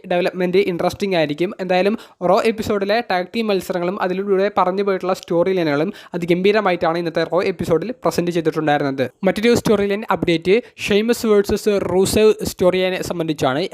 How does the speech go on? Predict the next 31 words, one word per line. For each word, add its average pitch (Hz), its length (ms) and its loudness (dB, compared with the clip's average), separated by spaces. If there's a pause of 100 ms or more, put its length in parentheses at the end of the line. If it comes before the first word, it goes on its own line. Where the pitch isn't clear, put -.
ഇത് 190 240 -2
ഇവിടം 202 380 0
കൊണ്ടൊന്നും 208 460 0
അവസാനിക്കില്ല 185 640 2
എന്നുള്ളത് 175 320 2
വളരെ 165 260 4
വ്യക്തമാക്കി 196 540 0
ഇന്നത്തെ 185 320 0
Raw 165 200 2
എപ്പിസോഡിലൂടെ 175 720 0
കാണിച്ചു 160 360 -2
തന്നിട്ടുണ്ട്. 151 460 -2 (240)
ഷെയ്മസ് 220 420 0
വേഴ്സസ് 220 400 2
ഗ്രേസൺ 190 640 -2
വോളർ 180 360 2 (160)
മത്സരം 175 440 -4
ഒരു 190 220 0 (280)
സ്ക്വാഷ് 196 460 -2
മാ-, 214 200 0 (100)
മാച്ചാണെന്ന് 196 480 0
നമുക്ക് 185 240 -2
പറയാൻ 175 260 -2
സാധിക്കില്ല. 151 460 -2
പക്ഷേ 190 300 0
ഒരു 202 100 4
വൺ 185 260 2
സൈഡ് 214 260 0
മാച്ചായിട്ടാണ് 185 640 -2
ഫീൽ 165 300 -2
ചെയ്തത്. 151 460 0